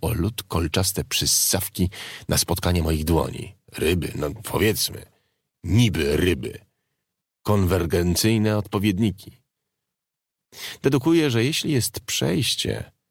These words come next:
powinno znajdować się na środku. Tak nakazuje logika. Mimo to niczego nie widać.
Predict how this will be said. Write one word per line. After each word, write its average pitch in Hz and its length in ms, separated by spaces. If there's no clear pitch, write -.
powinno 160 340
znajdować 156 420
się 170 220
na 170 140
środku. - 720
Tak - 180
nakazuje 101 340
logika. - 440
Mimo - 200
to 139 100
niczego 165 280
nie 202 100
widać. - 500